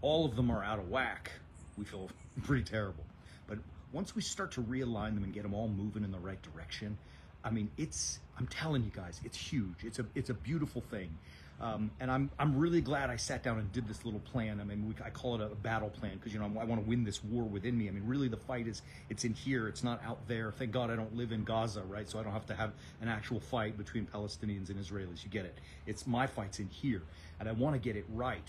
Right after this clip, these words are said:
And this battle plan helped me do that. Um, and the more I thought about it, I was like, "Oh, it would be a shame of me not to share that with the world." And some people may not like it. Some people m-, may not find any value in it, and that's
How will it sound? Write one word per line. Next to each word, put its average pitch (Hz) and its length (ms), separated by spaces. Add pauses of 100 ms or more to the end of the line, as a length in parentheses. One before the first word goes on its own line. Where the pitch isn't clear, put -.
And 113 100
this 107 100
battle 127 300
plan 107 280
helped - 300
me 107 100 (120)
do 127 200
that. 85 240 (420)
Um, 107 340 (300)
and 127 120
the 127 60
more 139 220
I 127 80
thought 123 340
about 101 280
it, 98 80
I - 40
was - 100
like, - 120 (100)
"Oh, 113 260 (720)
it 139 140
would 123 160
be 120 180
a 98 40
shame 131 360
of 104 160
me 113 80
not 110 300 (140)
to 95 320 (260)
share 123 340
that 110 160
with 117 140
the 107 60
world." 127 360
And 208 120 (180)
some 180 180
people 135 180
may 131 120
not 110 160
like 123 200
it. - 60
Some - 160
people 117 200
m-, 113 200
may 123 140
not 110 260
find 110 240
any 98 120
value 120 360
in 113 80
it, 113 60
and 110 100
that's 104 140